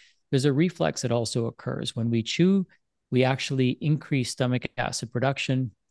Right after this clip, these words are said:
and we go into a more parasympathetic state. The art of chewing actually relaxes us. Chewing also helps us produce more saliva.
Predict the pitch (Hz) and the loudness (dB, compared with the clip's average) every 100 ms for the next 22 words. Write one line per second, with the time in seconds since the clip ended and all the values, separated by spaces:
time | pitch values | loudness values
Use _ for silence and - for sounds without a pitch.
0 | - 120 120 117 131 131 117 127 117 117 | -6 -2 -2 0 2 2 0 0 2 2
1 | 120 127 - 120 120 - 113 113 - 113 | 2 0 -2 -2 -2 -2 -6 -8 -8 -10
2 | - - 131 - - _ _ _ _ _ | -8 -8 -6 -8 -12 _ _ _ _ _
3 | _ _ - - 214 143 147 120 - 165 | _ _ -12 -8 2 4 4 0 -2 0
4 | 175 127 120 120 117 - 110 113 110 117 | 2 0 -2 -4 -4 -4 -4 -4 -4 -6
5 | - - 127 - - - _ _ _ _ | -10 -10 -8 -6 -6 -10 _ _ _ _
6 | - 170 170 147 135 139 113 120 - 120 | 0 2 4 2 2 0 0 -2 -2 -4
7 | - - 113 113 - 110 110 - 131 147 | -4 -6 -2 -2 -4 -8 -6 -4 0 2
8 | 87 - | 0 -2